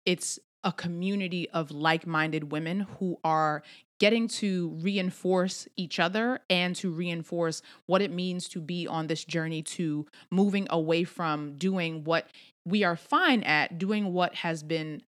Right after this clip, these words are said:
okay, what, or been, we've been successful at for some time, and who are ready to take their career in a new direction.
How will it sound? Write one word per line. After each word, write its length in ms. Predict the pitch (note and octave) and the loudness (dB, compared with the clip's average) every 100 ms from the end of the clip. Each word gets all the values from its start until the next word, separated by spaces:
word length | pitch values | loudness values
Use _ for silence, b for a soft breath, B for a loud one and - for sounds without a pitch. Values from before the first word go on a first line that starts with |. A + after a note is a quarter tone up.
| _ _ _ | _ _ _
okay, 600 | F3+ F3 - A3 G3+ G3+ | 2 2 2 4 4 4
what, 200 | G3 - | 0 -2
or 120 | E3 D#3+ | -2 -2
been, 240 | E3+ E3+ | -2 -2
we've 200 | F3+ F3+ | -2 0
been 160 | E3 E3 | 0 -2
successful 580 | D#3+ - F#3 F#3 G3+ F#3+ | -4 -2 -2 -2 0 0
at 120 | - | 0
for 120 | E3+ | -6
some 200 | - D#3+ | -4 -6
time, 520 | D3 G#3+ G#3+ E3+ E3 - - B - | -2 0 2 0 -4 -12 -20 B 2
and 300 | G3 F#3+ F#3 | 4 4 2
who 160 | F#3 | 0
are 140 | F#3+ E3+ | 0 2
ready 320 | E3+ F#3+ A3+ | 2 0 0
to 320 | - - G3 | -4 -4 -4
take 360 | E3+ - F3+ - | -4 -2 -4 0
their 160 | E3+ | -2
career 400 | E3+ E3+ D#3+ D#3+ | -2 -4 -4 -2
in 160 | D#3 D#3 | -2 -4
a 60 | D3+ | -4
new 220 | D3+ D3+ | -4 -4
direction. 600 | D3+ C3+ C#3 - C#3+ | -2 -4 -4 -8 -10